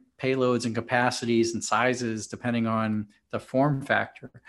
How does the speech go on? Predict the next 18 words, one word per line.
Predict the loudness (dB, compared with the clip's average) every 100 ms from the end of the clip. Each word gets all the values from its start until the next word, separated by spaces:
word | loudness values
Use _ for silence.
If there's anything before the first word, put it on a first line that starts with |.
| -20 -20 -12
So, | 0 4 4 4 -4 0
you | 2
know, | 4
when | 4
you're, | 6 4 4
when | 2
you're | 2 4
adopting | 6 6 4 0 0 0 -2 -6 -4
Geek | -2 -2 2
Plus | 2 4
technology, | 0 4 4 6 4
you're | 2 2
really | 2 2
getting | 4 6 6 6 4 2 0
access | 0 0 0 0 -2
to | -2 -2
a | -2
broad | 2 4 6 6 4 0